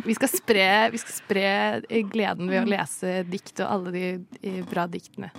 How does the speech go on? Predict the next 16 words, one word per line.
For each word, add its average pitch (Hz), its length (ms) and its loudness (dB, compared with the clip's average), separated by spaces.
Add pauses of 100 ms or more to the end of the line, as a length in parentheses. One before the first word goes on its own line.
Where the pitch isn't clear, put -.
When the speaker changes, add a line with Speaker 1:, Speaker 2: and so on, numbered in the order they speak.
(100)
Speaker 1:
Noen 185 300 2
av 185 100 -8
de 196 80 -10
bra 196 180 -10
diktene. 220 400 -10 (680)
Eh, 220 180 6
men 233 160 6
bør 226 100 8
vi 220 80 2
etablere 214 400 0
hva 202 140 0
vi 214 80 0
mener 196 420 2
med, 185 800 -4
med 185 300 -4
dikt? - 480 -14